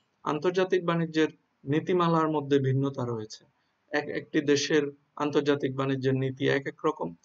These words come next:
সেজন্য অভ্যন্তরীণ বাণিজ্য একই নীতির অধীনে চললেও আন্তর্জাতিক বাণিজ্য বিভিন্ন ধরনের নীতিমালার সম্মুখীন হয়।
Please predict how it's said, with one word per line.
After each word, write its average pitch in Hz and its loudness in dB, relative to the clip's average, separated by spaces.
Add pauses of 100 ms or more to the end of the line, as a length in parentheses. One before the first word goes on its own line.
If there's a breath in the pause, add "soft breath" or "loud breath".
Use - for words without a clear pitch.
(160)
সেজন্য 156 -2 (300)
অভ্যন্তরীণ 185 2
বাণিজ্য 190 0
একই 175 2
নীতির 202 2
অধীনে 180 2
চললেও 165 2 (260)
আন্তর্জাতিক 170 0
বাণিজ্য 147 -2
বিভিন্ন 139 0 (380)
ধরনের 139 2
নীতিমালার 127 0
সম্মুখীন 123 -8
হয়। 113 -20